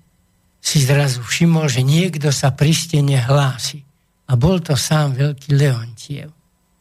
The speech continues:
Leontiev sa postaví a hovorí: „Distinguished delegate“,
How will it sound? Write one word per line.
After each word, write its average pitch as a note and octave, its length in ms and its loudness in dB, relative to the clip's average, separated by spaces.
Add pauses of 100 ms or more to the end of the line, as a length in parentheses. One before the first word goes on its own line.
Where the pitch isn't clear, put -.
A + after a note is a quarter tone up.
(580)
Leontiev C3+ 480 2
sa C3 160 -2
postaví C3 640 -2
a A#2+ 160 -4
hovorí: B2+ 400 -4 (1200)
„Distinguished B2+ 880 0
delegate“, B2 480 -2